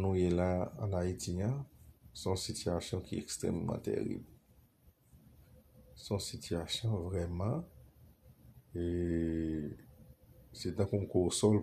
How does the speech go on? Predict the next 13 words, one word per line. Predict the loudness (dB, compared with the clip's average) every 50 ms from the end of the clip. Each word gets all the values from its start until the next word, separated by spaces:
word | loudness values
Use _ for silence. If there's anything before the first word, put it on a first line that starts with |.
| 2
pouri, | 0 0 2 2 2 2 2 2 2 2 0 -4 -14 -18 -20 -20 -20 -20 -20 -20 -20 -20 -20 -20 -20 -12 -4
kou | -2 0 0 0
sol | 2 2 2 2 2 -2
pouri, | -2 -2 0 0 0 2 2 2 2 2 0 -8 -18 -20 -20 -20 -20 -20 -20 -20 -20 -20 -20 -20 -20 -20 -20 -16 -8
sitiyasyon | -2 -2 -2 -2 0 2 2 2 2 2 0 2 2
Ayisyen | 0 0 0 0 0 0
nan | 0 -2 0
pa | 0 0 0
gen | 0 -2 -2 -2
koto | -2 -2 0 2 2 2 2 4
ka | 0 0 0
kenbe | 0 -2 -2 0 0 0 0 0
l | 0 -2